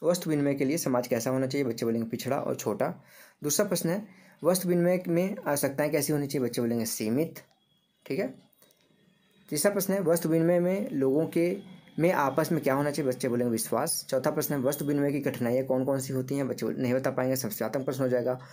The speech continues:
फिर पांचवा प्रश्न है, वस्तु विनिमय से बचने के लिए किसका जन्म हुआ? बच्चे इसको भी नहीं बता पाएंगे, मौन हो जाएंगे। अब श्यामपट सारांश है,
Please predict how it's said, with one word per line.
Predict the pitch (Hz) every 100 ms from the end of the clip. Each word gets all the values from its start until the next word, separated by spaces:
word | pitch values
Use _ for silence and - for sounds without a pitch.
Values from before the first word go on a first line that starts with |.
| - - -
फिर | 147 143
पांचवा | 143 131
प्रश्न | 139 139 139
है, |
वस्तु | 131 143 143
विनिमय | 135 135 143 147
से | 147 151
बचने | 120 123 135
के | 139
लिए | 131 135 131 - _ -
किसका | 131 156
जन्म | 147 143
हुआ? | 135 139 131 -
बच्चे | - 120 120
इसको | - 123
भी |
नहीं | 127
बता | 120 117
पाएंगे, | 151 127
मौन | 110
हो | 101
जाएंगे। | 98 95 101 - - - - - -
अब | 180 170
श्यामपट | - 170 160 175
सारांश | 156 147 147 147 160
है, | 180